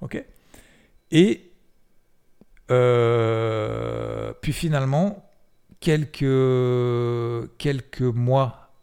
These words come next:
après, euh, s-, on atteint, on arrive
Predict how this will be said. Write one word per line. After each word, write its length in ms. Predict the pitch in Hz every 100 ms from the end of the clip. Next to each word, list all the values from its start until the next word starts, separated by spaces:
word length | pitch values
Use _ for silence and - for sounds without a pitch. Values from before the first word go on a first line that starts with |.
| -
après, 540 | - - 123 147 233 _ _ _ _ _ _ _ _ _ -
euh, 800 | 110 101 55 - - - - - -
s-, 840 | - - - - - - - - -
on 180 | 117 123
atteint, 480 | 123 - 151 160 175
on 180 | 127 120
arrive 560 | 120 113 135 160 147